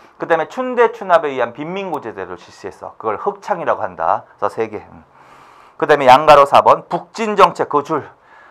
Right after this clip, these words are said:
자, 태조는, 태조는 적극적인 북방 개척을 했습니다. 북진정책을 했습니다. 이 북진정책은 크게 표현하면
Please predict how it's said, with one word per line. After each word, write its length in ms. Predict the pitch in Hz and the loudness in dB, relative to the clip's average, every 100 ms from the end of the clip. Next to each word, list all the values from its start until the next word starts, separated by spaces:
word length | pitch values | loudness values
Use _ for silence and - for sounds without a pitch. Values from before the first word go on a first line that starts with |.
| _ | _
자, 180 | 143 143 | 0 2
태조는, 680 | 233 233 233 220 226 139 - _ _ - - _ | 0 2 2 2 0 -2 -10 _ _ -20 -20 _
태조는 800 | 202 202 190 151 180 214 95 90 _ _ | -4 -2 -2 -2 -4 -8 -12 -18 _ _
적극적인 560 | 156 156 208 196 147 | -4 -2 -4 -4 -6
북방 480 | 135 165 - 220 208 | -10 -14 2 4 4
개척을 640 | 175 147 - 180 156 151 | -2 -6 -4 -4 -4 -4
했습니다. 480 | 143 - 135 104 107 | -8 -14 -10 -4 -4
북진정책을 920 | - 156 - 254 254 196 143 147 120 | -6 -16 -10 -6 0 -2 -2 -6 -6
했습니다. 680 | 117 - 110 95 98 131 101 - - - | -8 -12 -12 -4 0 0 0 -6 -20 -12
이 220 | 170 180 | -10 -10
북진정책은 920 | 147 - - 233 214 185 175 180 165 | -14 -16 -10 -6 -2 -4 -4 -6 -6
크게 320 | - 262 277 262 | -8 0 2 2
표현하면 580 | 196 160 131 185 120 | 2 0 0 -2 -4